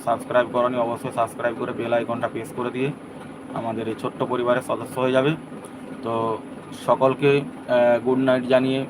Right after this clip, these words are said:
আমি লাইভ বোর্ড বন্ধ করছি আজকের মতো। ঠিক আছে, তোমরা কেউ কমেন্ট করছো না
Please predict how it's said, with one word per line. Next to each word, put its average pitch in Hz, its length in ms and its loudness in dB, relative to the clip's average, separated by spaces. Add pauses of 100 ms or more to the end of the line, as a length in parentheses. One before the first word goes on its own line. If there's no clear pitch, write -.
(120)
আমি 120 340 -2 (460)
লাইভ 120 220 4
বোর্ড 117 160 -2
বন্ধ 120 200 0
করছি 127 320 -2
আজকের 123 280 2
মতো। 143 280 0 (1160)
ঠিক 131 100 -4
আছে, 131 260 0
তোমরা 120 240 2
কেউ 117 220 -6
কমেন্ট 123 320 0
করছো 131 300 0
না 131 200 4